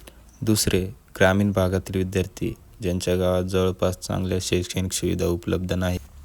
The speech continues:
तिसरे, जे शिक्षण अर्धवट सोडलेले विद्यार्थी असतात,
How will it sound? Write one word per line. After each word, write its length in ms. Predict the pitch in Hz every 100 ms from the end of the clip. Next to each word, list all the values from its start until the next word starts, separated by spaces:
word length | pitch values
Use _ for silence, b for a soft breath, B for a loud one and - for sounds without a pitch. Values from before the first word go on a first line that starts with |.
| - - B B B -
तिसरे, 400 | 113 - 104 98
जे 500 | 95 92 92 92 92
शिक्षण 420 | - 104 - -
अर्धवट 420 | 101 95 95 101
सोडलेले 420 | 107 92 90 92 92
विद्यार्थी 440 | 92 90 85 90
असतात, 300 | 87 - 87